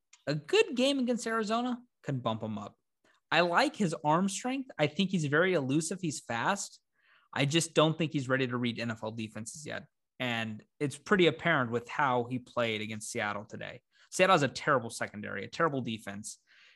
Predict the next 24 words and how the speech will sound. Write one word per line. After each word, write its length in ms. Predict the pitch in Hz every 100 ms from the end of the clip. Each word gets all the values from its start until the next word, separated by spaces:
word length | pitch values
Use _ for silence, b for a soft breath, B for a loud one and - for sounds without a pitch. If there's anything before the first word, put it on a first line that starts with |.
| b
And 160 | 117 117
outside 260 | 123 -
of 60 | 160
the 80 | 151
one 140 | 139
broken 300 | 135 127 123
coverage, 560 | - 117 113 104 101 -
he 120 | 160
couldn't 280 | 139 175 165
get 180 | 131 131
anything 440 | 156 156 170 170 139
going 220 | 123 117
until 220 | 107 120
it 40 | 113
was 140 | 110
already 240 | 110 110
garbage 400 | 110 113 110 107
time 140 | - 101
and 80 | 104
they 60 |
were 100 | 104
playing 320 | 107 110 101 104
off 260 | 113 101 -
him. 200 | 95